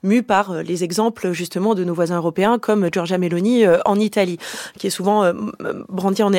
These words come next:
en exemple par, par cette frange-là. Mais c'est vrai qu'on, on sent bien la tension, euh, à l'intérieur du Rassemblement national entre, je dirais, euh,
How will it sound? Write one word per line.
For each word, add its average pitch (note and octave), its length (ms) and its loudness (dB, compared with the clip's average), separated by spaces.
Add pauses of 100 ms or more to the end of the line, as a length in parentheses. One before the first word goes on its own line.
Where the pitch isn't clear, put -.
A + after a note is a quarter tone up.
en F#3 140 2
exemple F#3 480 0
par, E3 220 0
par F3 160 -2
cette F#3+ 160 -2
frange-là. F3 340 -2 (280)
Mais F3+ 80 -6
c'est A3+ 120 4
vrai C#4 140 2
qu'on, G#3 200 -8
on G3+ 80 -4
sent A3+ 220 0
bien A#3 360 2
la F3+ 140 -2
tension, A#3 500 0 (460)
euh, F3 220 4 (100)
à F#3 100 2
l'intérieur G#3 540 0
du F3 100 -8
Rassemblement F3 540 -2
national F3+ 500 0
entre, F#3+ 420 2
je - 80 -6
dirais, F#3+ 300 2
euh, D#3 100 0